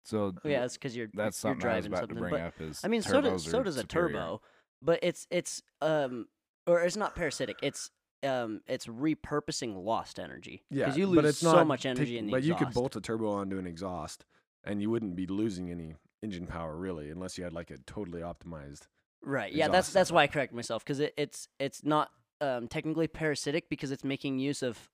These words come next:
Speaker 2: of p-, of energy that you're already, uh,
Speaker 3: Yeah.
Speaker 2: getting rid of.
Speaker 3: Yeah.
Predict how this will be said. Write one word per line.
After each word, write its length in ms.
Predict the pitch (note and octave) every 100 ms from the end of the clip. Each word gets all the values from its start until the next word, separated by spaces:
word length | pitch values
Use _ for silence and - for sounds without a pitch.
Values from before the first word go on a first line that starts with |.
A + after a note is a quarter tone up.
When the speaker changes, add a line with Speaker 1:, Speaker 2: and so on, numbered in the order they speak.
| -
Speaker 2:
of 220 | A#2+ G#2+ _
p-, 80 | - -
of 260 | C3 A2+ - _ _ _
energy 440 | B2+ D3+ D#3 E3
that 240 | D3 B2+ -
you're 220 | A2+ B2+
already, 680 | G#2+ C3 A#2 G#2+ A2+ C#3 E3 _ _
uh, 120 | B2 A2
Speaker 3:
Yeah. 80 |
Speaker 2:
getting 280 | B2 A#2+ G#2+
rid 180 | G#2 A2
of. 260 | C3+ F3 - -
Speaker 3:
Yeah. 180 | D#2